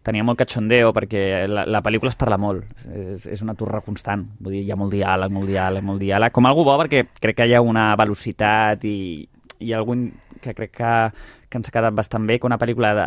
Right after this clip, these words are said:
de tantes conversacions no tens la sensació aquesta de, de que es fa feixuga, sinó al contrari, no? I hi ha molts moments on l'Emma té que parlar molt i jo li deia, «Emma, va,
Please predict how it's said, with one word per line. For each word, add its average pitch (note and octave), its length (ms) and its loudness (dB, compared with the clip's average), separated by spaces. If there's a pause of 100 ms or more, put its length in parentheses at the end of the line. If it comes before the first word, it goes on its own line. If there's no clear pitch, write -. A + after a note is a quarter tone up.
de G#2 140 0
tantes A2+ 300 -4
conversacions A#2+ 720 -2
no A2+ 100 -2
tens A2 200 -2
la A2 120 -2
sensació G#2 420 -6
aquesta G#2 380 -6
de, G2 160 -4 (920)
de G2+ 220 -4
que - 80 -8
es - 60 -8
fa A2+ 120 -6
feixuga, G#2 420 -2
sinó G#2+ 220 -4
al - 40 -10
contrari, G2 500 0
no? F#2+ 160 -6 (800)
I B2 200 2
hi A2+ 80 2
ha A#2+ 80 6
molts B2 240 0
moments A#2+ 240 0
on B2 80 -2
l'Emma A2 240 0
té - 120 -10
que G#2 120 -6
parlar G#2 180 -4
molt B2 300 2
i A2+ 60 0
jo G#2+ 100 0
li G#2 80 -2
deia, G2+ 640 -4
«Emma, B2+ 220 0 (340)
va, A2+ 140 0